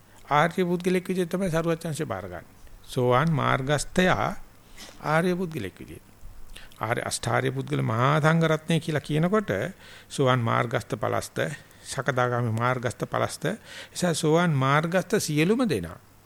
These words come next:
අන්ධ පෘථග්ජනයා ගන්නට නෙමෙයි සරුවචන්සේ වඩ දාන්නේ. සරුවචන් සඳහන් කළ තියෙන සුතව ආර්ය ශා วก ෝ කියලා. එතකොට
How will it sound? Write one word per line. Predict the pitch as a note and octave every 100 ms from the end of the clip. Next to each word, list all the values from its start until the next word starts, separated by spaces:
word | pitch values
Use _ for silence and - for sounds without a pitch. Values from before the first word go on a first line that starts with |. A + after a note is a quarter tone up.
| - - - -
අන්ධ | B2 C#3+ E3+
පෘථග්ජනයා | E3+ F3+ F3+ F3 F3 F3+
ගන්නට | E3+ F3 D3+
නෙමෙයි | C#3 C3+
සරුවචන්සේ | B2 A#2+ - A2+ -
වඩ | G#2 G#2
දාන්නේ. | G2 G2 -
සරුවචන් | C3 C3+ C#3+ A#2+
සඳහන් | C3 C3 B2+
කළ | C#3 C3+
තියෙන | D#3+ F#3
සුතව | - C#3+ C3 E3+
ආර්ය | C#3+ D3+
ශා | C3+ A#2+
ว | G#2+
ก ෝ | G2+ F#2
කියලා. | - - - - - - - -
එතකොට | D#3+ E3+ E3 F3+